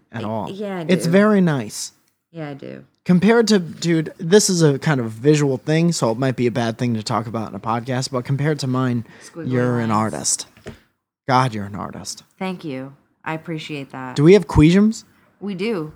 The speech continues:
Speaker 2: We do have, we do have quite a few queasums.
Speaker 1: How many more cracks have to be on your cell phone cover before you change that
Speaker 2: You know
Speaker 1: shit?
Speaker 2: what?
Speaker 1: Also, how
Speaker 2: Um,
Speaker 1: many times have you replaced your cell phone cover thus far, do you think?
Speaker 2: Well, you've replaced it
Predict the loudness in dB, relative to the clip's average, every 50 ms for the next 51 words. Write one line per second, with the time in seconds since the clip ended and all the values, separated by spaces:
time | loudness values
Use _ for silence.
0 | _ -14 -8 -8 -8 -6 -6 -6 -6 -6 -6 -6 -6 -6 -8 -10 -12 -14 -12 -12
1 | -12 -12 -14 -16 -16 _ -18 -16 -16 -16 -18 _ -20 -20 -20 _ -16 -16 -16 -16
2 | -18 -20 -20 _ _ _ _ _ -14 -6 0 2 4 4 4 4 4 6 6 6
3 | 6 6 4 4 2 0 -2 -4 -4 -2 0 0 0 0 -2 -6 -8 -10 -10 -10
4 | -8 -6 -4 -2 -4 -4 -4 -6 -4 -2 -2 -2 -2 -2 -4 -4 -6 -4 -4 -6
5 | -6 -6 -6 -6 -6 -6 -6 -6 -6 -8 -10 -14 -20 _ _ _ _ -8 -4 -4
6 | -2 -2 -2 -6 -6 -8 -10 -8 -8 -8 -8 -6 -8 -8 -8 -6 -6 -6 -6 -8
7 | -10 -10 -10 -8 -8 -8 -8 -8 -8 -8 -6 -6 -6 -6 -6 -8 -10 _ _ _
8 | _ _ _ _ _ _ _ _ 0 2 2 4 6 6 6 6 4 4 4 6
9 | 6 4 4 4 2 2 2 2 2 0 0 -2 -2 0 0 0 0 0 0 -2
10 | -2 -2 -2 -2 -2 -4 -4 -2 -2 -2 -4 -4 -4 -4 -4 -4 -6 -6 -8 -8
11 | -8 -8 -8 -8 -10 -10 -10 -8 -8 -8 -8 -10 -14 -16 -18 -16 -14 -14 -14 -16
12 | _ _ _ _ _ -12 -10 -10 -10 -10 -10 -12 -12 -12 -14 -16 -16 _ -14 -14
13 | -14 -14 -16 -18 -18 -20 -20 _ _